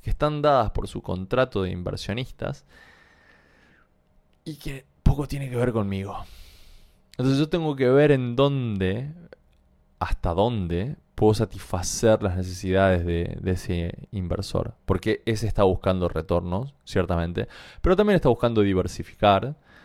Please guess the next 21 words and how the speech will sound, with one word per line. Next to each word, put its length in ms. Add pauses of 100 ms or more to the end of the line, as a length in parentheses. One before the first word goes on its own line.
(120)
también 220
está 160
buscando 640
disminuir 640 (360)
el 200
riesgo 320
general, 560 (140)
general 800
del 240
fondo 580 (680)
y 140 (260)
tiene 320
que 100
cumplir 480
en 60
alguna 280
medida 280
con 180
su 140
misión, 500
¿no? 400